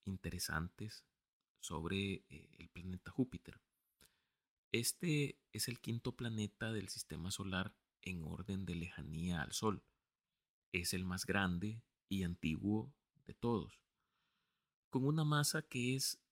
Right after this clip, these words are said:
más de dos veces la de todos los planetas juntos.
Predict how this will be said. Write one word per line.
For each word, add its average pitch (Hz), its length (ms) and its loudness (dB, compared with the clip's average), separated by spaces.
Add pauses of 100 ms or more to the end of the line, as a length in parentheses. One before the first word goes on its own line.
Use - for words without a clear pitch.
(120)
más 117 420 2
de 110 100 4
dos 104 280 0
veces 110 560 0 (160)
la 90 200 -4
de 78 100 -6
todos 120 500 2
los 107 160 -10
planetas 82 540 -8
juntos. 107 520 -6